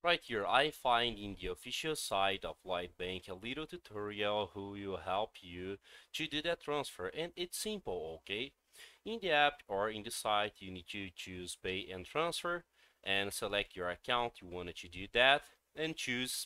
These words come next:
pay someone new. After that, you need to type the details, okay? The name of the person you wanted to pay, or the name of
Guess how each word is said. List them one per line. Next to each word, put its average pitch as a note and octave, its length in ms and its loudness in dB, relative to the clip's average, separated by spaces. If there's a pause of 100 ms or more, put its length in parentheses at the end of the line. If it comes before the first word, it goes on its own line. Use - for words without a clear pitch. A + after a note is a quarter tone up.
pay F#2 400 -2
someone G2+ 580 -4
new. A2 320 0 (640)
After G3 340 4
that, C3 320 6
you B2 360 -6
need A2+ 180 -6
to - 120 -8
type G2+ 280 0
the F#2+ 100 -10
details, D#3+ 680 -2
okay? G2 520 -4 (260)
The G2 120 -2
name G#2 300 0
of F#2+ 180 -6
the G2+ 80 -4
person F#2+ 420 -6
you F2 80 -10
wanted F2 260 -6
to C3 120 -10
pay, D3 380 2
or F2+ 400 -2
the F2 140 -8
name F2+ 280 -6
of E2+ 100 -8